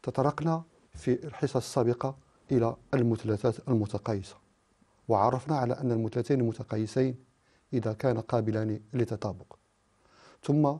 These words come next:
تطرقنا إلى حالة التقايس المثلثين. درسنا اليوم لن يخالف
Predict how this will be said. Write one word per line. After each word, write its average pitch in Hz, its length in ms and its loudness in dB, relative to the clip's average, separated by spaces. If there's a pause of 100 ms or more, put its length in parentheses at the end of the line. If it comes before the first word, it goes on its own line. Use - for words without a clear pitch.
(120)
تطرقنا 135 540 0
إلى 131 380 2
حالة 120 400 0 (840)
التقايس 110 640 -2 (160)
المثلثين. 113 540 0 (1200)
درسنا 135 320 4
اليوم 165 340 6 (400)
لن 147 140 6
يخالف 135 460 4